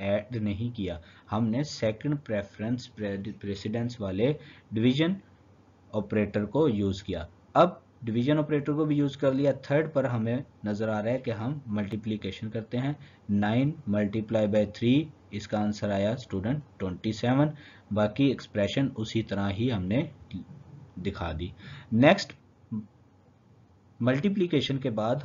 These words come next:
हम सॉल्व आउट करते हैं मॉडुलस को। सेवन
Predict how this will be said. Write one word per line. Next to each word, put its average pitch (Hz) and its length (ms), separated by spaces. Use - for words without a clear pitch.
हम 131 160
सॉल्व 123 320
आउट 120 180
करते 104 280
हैं 135 160
मॉडुलस 110 540
को। 113 240
सेवन 127 580